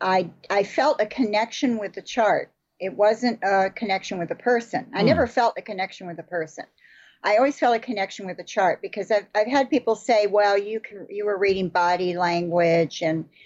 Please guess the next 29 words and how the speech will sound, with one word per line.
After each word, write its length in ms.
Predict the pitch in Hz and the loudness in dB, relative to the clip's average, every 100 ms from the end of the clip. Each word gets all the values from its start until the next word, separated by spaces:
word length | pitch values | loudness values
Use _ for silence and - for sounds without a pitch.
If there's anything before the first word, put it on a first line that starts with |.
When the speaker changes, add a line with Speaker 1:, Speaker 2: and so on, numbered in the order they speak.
| - - - | -20 -8 0
Speaker 1:
you 120 | 196 | 2
know, 120 | 190 | 2
you're 240 | 190 190 | 2 2
looking," 300 | 185 190 214 | 2 0 -2
and 120 | 180 202 | -2 0
I'm 160 | 214 | 2
like, 200 | 247 233 | 2 4
"No, 640 | 262 302 359 196 185 202 208 | 2 4 4 4 4 4 2
I 140 | 196 | 2
really 360 | 208 240 311 262 | 2 2 2 2
was 220 | 208 202 | 2 0
looking 320 | 208 220 214 | -2 -4 -4
at 140 | 185 - | -6 -4
the 80 | - | -6
chart 640 | - 240 214 190 196 - _ _ _ _ _ _ - | -4 0 4 4 2 -2 _ _ _ _ _ _ -4
and 560 | 202 196 190 185 180 | -2 0 0 0 -2
I'm 180 | 175 202 | -4 -4
talking 360 | - 349 359 254 | 0 2 2 2
to 80 | |
the 80 | 214 | 2
person, 520 | 214 285 294 - 185 | 0 0 0 -2 -4
but 180 | 160 254 190 | -2 -2 0
I 180 | 220 | -2
am 240 | 262 240 196 | 0 0 0
really 260 | 214 202 | 0 0
focused 420 | 196 196 196 190 202 | 0 -2 -2 -6 -6
on 140 | 175 | -4
the 80 | 170 | -6
chart." 420 | - 208 160 | -2 0 0